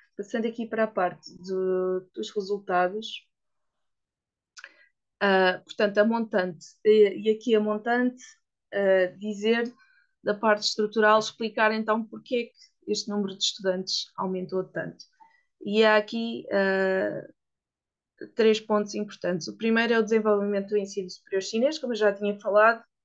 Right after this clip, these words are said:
principalmente a partir dos anos,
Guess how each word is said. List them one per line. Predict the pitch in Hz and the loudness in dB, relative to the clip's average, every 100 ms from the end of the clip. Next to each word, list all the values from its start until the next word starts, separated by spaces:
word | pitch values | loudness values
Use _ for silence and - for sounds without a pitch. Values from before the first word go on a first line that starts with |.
| _ - | _ -10
principalmente | 208 202 208 196 196 175 156 - _ _ _ _ _ _ _ _ _ - - | -8 -6 -2 0 0 -4 -8 -18 _ _ _ _ _ _ _ _ _ -20 -6
a | 196 | -4
partir | - 202 - 190 | -2 -4 -4 -4
dos | 190 180 | -2 0
anos, | 190 180 156 - | 0 0 -4 -8